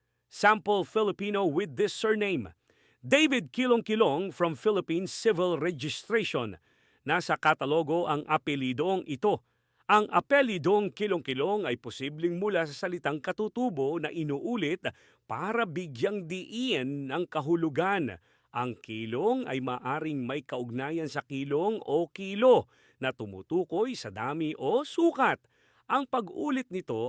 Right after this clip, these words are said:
ay maaring nagpapahiwatig ng marami o doble, kaya ang apelyido ay maaring sumisimbolo sa kasaganaan o dami. Depende sa pinagmulan ng salita.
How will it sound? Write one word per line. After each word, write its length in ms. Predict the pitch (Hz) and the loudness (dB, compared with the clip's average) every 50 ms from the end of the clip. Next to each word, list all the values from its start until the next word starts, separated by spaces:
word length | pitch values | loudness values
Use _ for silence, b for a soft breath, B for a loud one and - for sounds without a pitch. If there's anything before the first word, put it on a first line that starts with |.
| - - | -2 -4
ay 80 | 139 | -4
maaring 640 | 160 170 170 - - 175 190 220 226 233 220 196 170 | -4 -4 -6 -6 -6 -6 -6 -4 -4 -4 -4 -2 -2
nagpapahiwatig 1120 | 151 143 123 - - 185 208 208 - 175 156 143 156 143 135 147 139 143 - - 143 147 | -4 -4 -6 -8 -4 -2 -2 -2 -2 -4 -4 -2 -2 -2 -2 -2 -2 -4 -6 -8 -12 -10
ng 240 | 147 156 175 185 175 | -8 -6 -6 -4 -2
marami 560 | 175 175 175 175 175 180 180 180 180 190 202 120 - | -2 -2 -2 -2 -2 -4 -4 -6 -8 -8 -10 -8 -4
o 320 | 156 139 139 135 135 123 b b b b b | -2 -2 -2 -2 -4 -6 b b b b b
doble, 640 | 151 147 254 277 277 185 151 135 120 107 87 73 _ _ _ _ _ _ _ | -6 -4 -2 -2 -2 -2 -2 -6 -6 -6 -8 -12 _ _ _ _ _ _ _
kaya 320 | _ - 120 127 127 123 131 | _ -6 -4 -2 -2 -2 -4
ang 160 | 127 127 127 127 - | -4 -6 -6 -6 -8
apelyido 1040 | - - - 110 110 107 107 104 113 127 151 175 180 147 123 120 120 139 175 180 b b b b b | -10 -8 -8 -10 -10 -10 -12 -12 -12 -12 -10 -10 -10 -6 -6 -4 -4 -4 -6 -8 b b b b b
ay 240 | - 127 127 139 135 | -4 -2 -2 -2 -2
maaring 640 | 123 127 123 120 - 127 131 143 147 151 160 175 175 | -4 -6 -6 -6 -6 -8 -6 -6 -6 -6 -6 -6 -6
sumisimbolo 1300 | 165 - - 190 190 196 220 294 - - 254 - - 240 247 262 240 175 143 139 127 117 117 127 170 | -8 -8 -8 -8 -6 -6 -8 -10 -10 -12 -12 -10 -8 -6 -4 -4 -4 -2 -2 -2 -2 -2 -4 -6 -6
sa 240 | 208 - - 147 131 | -8 -10 -8 -10 -10
kasaganaan 1120 | - - 135 143 127 - - 123 120 123 127 123 120 117 113 120 120 - 123 123 127 127 123 | -8 -8 -8 -8 -8 -10 -12 -10 -6 -6 -4 -4 -4 -4 -6 -6 -6 -6 -6 -6 -4 -4 -6
o 160 | 113 107 95 | -6 -8 -10
dami. 640 | 95 92 110 107 107 113 117 120 135 143 120 - - _ _ _ _ _ _ _ _ _ _ _ | -6 -6 -4 -4 -4 -4 -4 -6 -6 -6 -8 -8 -12 _ _ _ _ _ _ _ _ _ _ _
Depende 800 | 113 110 113 104 - - 113 113 117 110 113 123 165 208 214 175 | -10 -8 -8 -8 -6 -8 -8 -6 -6 -6 -6 -4 -4 -4 -4 -6
sa 240 | - - 123 104 101 | -8 -8 -8 -8 -8
pinagmulan 1120 | - - 110 104 104 107 107 120 151 202 247 254 262 226 202 202 208 220 190 175 165 - _ _ _ _ _ _ | -10 -12 -12 -10 -10 -10 -10 -8 -6 -4 -2 0 0 0 0 0 -2 -6 -8 -10 -12 -16 _ _ _ _ _ _
ng 280 | _ 277 285 - 285 269 214 | _ -6 -4 -4 -4 -6 -6
salita. 800 | - - - 254 226 185 127 104 - _ - 113 117 110 104 | -8 -8 -8 -6 -6 -6 -8 -10 -12 _ -6 -6 -6 -6 -6